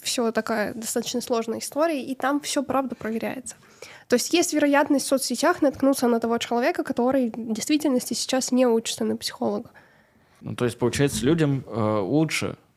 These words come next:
Speaker 2: идти, э, с-, сначала в, ну, приложение, в сервисы. Но если им надо личную, ну, вот есть вариант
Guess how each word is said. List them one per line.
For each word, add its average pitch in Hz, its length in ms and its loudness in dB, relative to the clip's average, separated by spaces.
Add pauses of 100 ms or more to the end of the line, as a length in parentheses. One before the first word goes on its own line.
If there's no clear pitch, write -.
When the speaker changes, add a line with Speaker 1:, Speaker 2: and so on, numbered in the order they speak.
(220)
Speaker 2:
идти, 151 580 -2 (160)
э, 101 440 -4
с-, - 240 -20
сначала 120 760 0 (200)
в, 110 260 -4
ну, 123 160 -4
приложение, 117 560 -4
в 95 60 -8
сервисы. 92 440 -4 (920)
Но 123 120 0
если 123 240 2
им 120 80 0
надо 113 200 0
личную, 127 560 -2 (360)
ну, 131 180 2
вот 95 220 -4
есть 131 340 -2
вариант 117 500 0